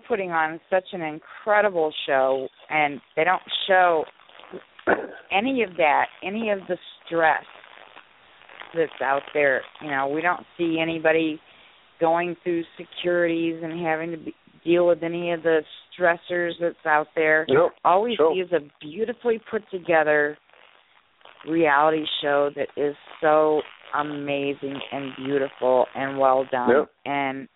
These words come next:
Speaker 1: none of those stressors in the world has leaked into it,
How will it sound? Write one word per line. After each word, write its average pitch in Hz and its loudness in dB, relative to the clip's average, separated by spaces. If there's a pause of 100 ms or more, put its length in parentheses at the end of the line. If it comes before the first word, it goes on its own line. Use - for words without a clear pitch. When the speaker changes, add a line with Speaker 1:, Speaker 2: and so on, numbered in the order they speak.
(360)
Speaker 1:
none 175 0
of 214 -4
those 220 0 (200)
stressors 170 -2
in 156 -8
the 147 -8
world 139 0 (160)
has 139 -6
leaked 147 -8
into 147 -6
it, 107 -4